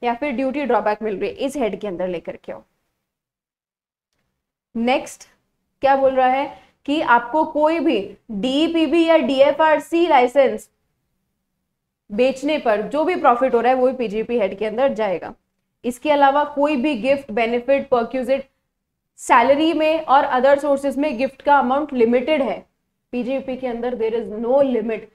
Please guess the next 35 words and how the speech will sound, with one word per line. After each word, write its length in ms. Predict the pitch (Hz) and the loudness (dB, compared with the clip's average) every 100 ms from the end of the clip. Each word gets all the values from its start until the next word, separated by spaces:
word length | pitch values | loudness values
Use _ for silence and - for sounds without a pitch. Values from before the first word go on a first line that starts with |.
| _ _ _ | _ _ _
पांच 300 | 247 226 220 | 2 2 0
रुपए 260 | 254 269 262 | -2 0 2
का 120 | 277 | 2
gift 280 | 262 269 262 | 2 -2 -2
मिला 240 | 262 254 | -4 -2
हो, 160 | 247 277 | 0 -2
पचास 500 | 269 233 214 226 269 | -2 -6 -4 -4 -6
रुपए 220 | 240 262 | -6 -4
का 120 | 269 | -4
मिला 220 | 269 254 | -4 -4
हो, 160 | 254 277 | 0 0
पचास 420 | 269 247 233 240 | 0 -4 -4 -4
हजार 300 | 226 214 233 | -4 -2 -2
का 100 | 247 | -2
मिला 220 | 269 262 254 | -4 -2 0
हो, 140 | 277 | 0
पचास 460 | 277 240 240 247 233 | 0 -2 -2 -2 0
लाख 280 | 220 233 | 0 0
का 120 | - 247 | 0 0
मिला 200 | 240 202 | 0 -2
हो, 280 | 190 185 - _ - | -2 -4 -8 _ 0
business 440 | 233 254 269 311 302 | 2 4 2 -2 2
या 140 | 294 | 2
profession 540 | 294 269 247 233 254 | 2 0 -2 -4 -4
में 220 | 262 277 269 | -4 -6 -6
कोई 420 | - 311 359 370 | -2 2 4 4
भी 200 | 349 370 | 4 4
gift 440 | 220 311 320 - | 2 0 -2 -2
मिला 300 | 285 269 254 | 2 4 4
है 240 | 240 254 269 277 _ - | 2 0 -2 -6 _ -8
taxable 420 | 214 - 214 208 | -8 -6 -8 -8
हो 100 | 190 | -10
जाएगा। 360 | - - _ _ _ _ _ _ _ _ _ _ _ _ _ _ _ _ _ _ _ _ _ _ _ _ _ - | -12 -20 _ _ _ _ _ _ _ _ _ _ _ _ _ _ _ _ _ _ _ _ _ _ _ _ _ -6
Okay, 200 | 240 - 233 _ - | -6 -8 -18 _ -14
next, 440 | 240 208 - - | -10 -10 -12 -20